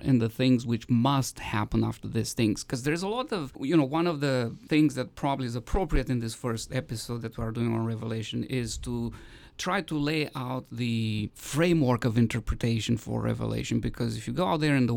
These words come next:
world and read books and watch videos and listen to podcasts or whatever, go to churches, you can find as many frameworks and traditions and ideas and methods of interpretation as you can imagine, and even <laughs>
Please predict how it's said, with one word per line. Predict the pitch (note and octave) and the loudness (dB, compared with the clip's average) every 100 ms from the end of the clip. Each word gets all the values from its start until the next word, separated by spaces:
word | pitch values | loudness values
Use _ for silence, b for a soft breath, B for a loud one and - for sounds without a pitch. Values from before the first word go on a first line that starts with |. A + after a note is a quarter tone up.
| A#2 | 2
world | B2 A#2 | 0 0
and | A#2 A2 | 0 0
read | A#2+ B2 A#2+ B2 | -2 -4 -2 -2
books | A#2 - | -2 -2
and | A#2 A2 | 0 0
watch | A#2+ A#2+ A2+ | 0 -2 -4
videos | A2+ A#2 A#2 A2+ | -2 0 0 -2
and | A2+ A2 | -2 -2
listen | A#2 A2+ A#2 | -4 -2 -4
to | A#2+ | -4
podcasts | - A#2 - A2+ A2 | -6 -6 -4 -8 -6
or | A2 A2+ | -6 -4
whatever, | A2+ A2+ A#2 | -4 -4 -4
go | A2 A2+ | -4 -6
to | - | -8
churches, | - A3 G3 A#2+ G#2+ B B B B B | -4 -2 -2 -4 -4 B B B B B
you | B2+ F3+ G3+ | -6 -4 -2
can | F3+ D#3 | 2 2
find | A#2+ - D#3 D#3 D3 C#3 - | 0 -4 0 2 4 2 0
as | C3+ A#2+ | -6 -2
many | B2 D3 D3 C#3+ C3+ B2+ B2 - | 0 2 4 2 2 -2 -4 -10
frameworks | - C#3 C3+ B2+ B2+ - | -4 2 4 2 0 -2
and | A#2+ | -4
traditions | - A#2 A#2 - A#2+ A#2 | -2 -4 -4 -2 -2 0
and | A2+ | -2
ideas | A2+ A2+ A#2 A#2 A#2 A2+ A2 b A2+ | -2 -2 -2 -2 -2 -4 -8 b 0
and | A#2 | 4
methods | D#3 - A#2+ | 4 2 -2
of | A#2+ A2+ | 0 0
interpretation | A2+ A2 A2 G#2+ A2+ A2 A#2 | -2 -2 -6 -4 -4 0 0
as | A2+ A2 | 0 -2
you | |
can | A2 A#2 A2+ | -4 -2 0
imagine, | A2 A#2 B2 A#2 A2+ | 0 0 0 0 0
and | A2+ | 0
even | A#2 A#2 | 0 2
<laughs> | A2+ | 4